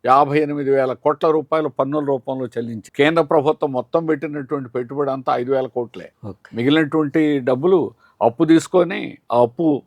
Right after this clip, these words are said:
Speaker 1: అక్షరాల అప్పు, వడ్డీతో సహా చెల్లించి, అందుకని ఈ పరిశ్రమకు చాలా ప్రత్యేకత అనేది ఉంది. దీన్ని కాజేయాలని బడా పెట్టుబడిదారులు ప్రయత్నం చేస్తున్నారు.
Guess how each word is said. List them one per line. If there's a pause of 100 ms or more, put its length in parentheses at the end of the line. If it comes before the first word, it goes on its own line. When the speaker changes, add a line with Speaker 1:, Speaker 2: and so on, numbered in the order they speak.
(200)
Speaker 1:
అక్షరాల
అప్పు,
వడ్డీతో
సహా
చెల్లించి,
అందుకని (200)
ఈ
పరిశ్రమకు (100)
చాలా
ప్రత్యేకత
అనేది
ఉంది. (380)
దీన్ని
కాజేయాలని (180)
బడా
పెట్టుబడిదారులు
ప్రయత్నం
చేస్తున్నారు.